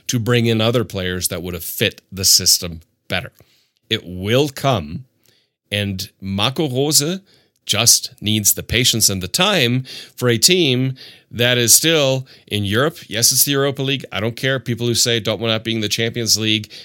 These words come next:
for the second half of the season is going to be damning for the recruitment of next season. That's bullcrap 'cause they're gonna be in the Champions League next season. They're second in the, in the league, and they're still, they're favorites right now because obviously Bayern aren't in it to win the D F B Pokal.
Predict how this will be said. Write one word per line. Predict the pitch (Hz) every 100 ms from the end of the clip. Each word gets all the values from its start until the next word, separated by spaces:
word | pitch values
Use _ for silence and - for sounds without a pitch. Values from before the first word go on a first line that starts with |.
| -
for | 104
the |
second | 113 117
half | 113
of | 107
the |
season | 98 92 - 113 107 110 107
is | 101 92
going | - 104 104
to | -
be | 92 98
damning | 82 98 104 107
for | - 98
the | 98
recruitment | 95 - 107 95
of | 92
next | 117 -
season. | 127 110 120 113 _
That's | - -
bullcrap | 131 135 - 131 131
'cause | 95
they're | -
gonna | 85 87
be |
in | 82
the |
Champions | 82 104 107 110
League | 113
next | 107 107
season. | - 101 98 - - - -
They're | 95
second | - 156 147 156 147
in | 143
the, | 123 117 110 -
in | 113
the | 95
league, | 113 202 202 - _ _ _ _ _ _
and | 127 131 127 131 131 131
they're | 113 120 110
still, | - - 113 117 117 113 101 _ _
they're | 117 113
favorites | - 165 226 98 80 -
right | 95 82
now | 131 151 104 131 -
because | 104 101 95
obviously | 90 90 - 85
Bayern | 127 143 107
aren't | 95
in | 92
it | 101 - - - -
to | 139
win | 123
the | 117
D | 110
F | 98
B | -
Pokal. | 90 101 - 53